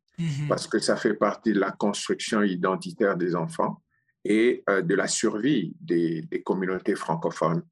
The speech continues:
Speaker 2: en situation minoritaire. Parce que
Speaker 1: <coughs>
Speaker 2: si l'enfant apprend dès le bas âge à utiliser le français, il
Speaker 1: Mhm.
Speaker 2: construit son identité francophone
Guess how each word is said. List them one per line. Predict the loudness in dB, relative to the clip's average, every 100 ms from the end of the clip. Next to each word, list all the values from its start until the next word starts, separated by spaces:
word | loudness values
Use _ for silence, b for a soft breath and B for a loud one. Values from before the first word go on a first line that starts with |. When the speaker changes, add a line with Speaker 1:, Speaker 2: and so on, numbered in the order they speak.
| _ _ _
Speaker 2:
en | -8
situation | -4 -4 -2 -2 0 -2
minoritaire. | 0 -2 -4 -4 -6 -6 -2
Parce | 2
que | 4
Speaker 1:
<coughs> | 2 0 -4
Speaker 2:
si | 0 2 2 0 _ _ _
l'enfant | -4 -2 -2 0 2 2 2 -2 -6
apprend | -4 -2 0 0
dès | 0 2 2
le | 4
bas | 2 0 2
âge | 4 2 0 -8 -8
à | -6
utiliser | -6 -4 -2 0 2
le | 2
français, | 0 -6 -2 0 0 -4 _ -10
il |
Speaker 1:
Mhm. | -2
Speaker 2:
construit | 0 0 -2
son | -2 -4
identité | -2 0 -2 -2 -2 -2
francophone | -2 -4 -2 0 2 0